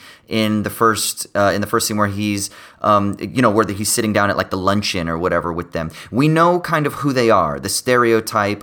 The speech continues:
of, you know, maybe, like, upper middle class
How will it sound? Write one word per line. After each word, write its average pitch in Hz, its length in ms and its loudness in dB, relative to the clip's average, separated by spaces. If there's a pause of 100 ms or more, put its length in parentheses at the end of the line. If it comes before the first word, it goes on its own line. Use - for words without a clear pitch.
of, 95 340 4 (240)
you 110 80 -2
know, 98 120 2
maybe, 107 260 2
like, 98 300 2 (140)
upper 110 300 2
middle 107 360 2
class 95 680 -2